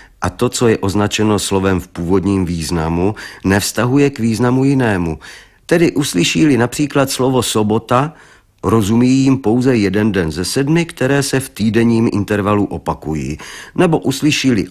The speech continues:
oběť, nenapadne jej nic jiného než to, co se děje při obětování dobytka a plodů země. Mít tedy znaky za věci a nebýt schopen povznést vnitřní zrak nad tělesné stvoření k pohledu na věčné světlo,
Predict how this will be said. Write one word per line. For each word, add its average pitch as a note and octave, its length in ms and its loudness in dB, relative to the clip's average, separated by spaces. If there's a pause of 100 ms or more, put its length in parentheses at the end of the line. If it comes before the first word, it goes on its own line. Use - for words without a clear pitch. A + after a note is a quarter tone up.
oběť, F#2+ 640 0 (460)
nenapadne E3 520 2
jej A#2+ 280 4
nic C3 300 -2
jiného D#3 440 2
než G2 240 -2
to, D3 200 -2
co C#3 160 -4
se A2+ 180 0
děje A2 300 2
při - 240 -6
obětování G#2 760 0
dobytka F2 540 -4
a - 140 -4
plodů G2+ 400 -2
země. D#2 420 -2 (840)
Mít A2+ 260 0
tedy A#2+ 360 2 (140)
znaky G#2 500 0
za G#2 140 0
věci B2+ 520 -2 (360)
a F#2+ 80 0
nebýt A2+ 320 2
schopen C3 440 -2
povznést A2 640 0
vnitřní G2+ 600 -2
zrak F#2 420 -4
nad F#2 240 -4
tělesné A#2 500 -2
stvoření G#2+ 680 -2 (400)
k - 80 -14
pohledu G2 480 0
na F2+ 120 0
věčné G#2 440 -2
světlo, G2 480 -2